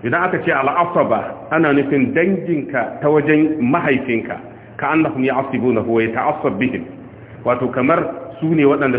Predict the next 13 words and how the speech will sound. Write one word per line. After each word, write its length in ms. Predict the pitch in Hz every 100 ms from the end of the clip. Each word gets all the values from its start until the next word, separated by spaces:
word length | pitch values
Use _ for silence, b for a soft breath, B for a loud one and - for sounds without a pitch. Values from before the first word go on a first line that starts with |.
| 120
suke 380 | - 123 123 123
tare 280 | 117 120 139
da 80 | 123
kai 160 | 135 123
suke 240 | 147 - 117
baka 260 | 131 127 117
kariya, 560 | 135 131 131 131 131 - - - - - -
sai 80 | 131
aka 200 | 139 135
yi 40 | 131
amfani 300 | 117 113 131
da 60 | 117
wannan 280 | 110 117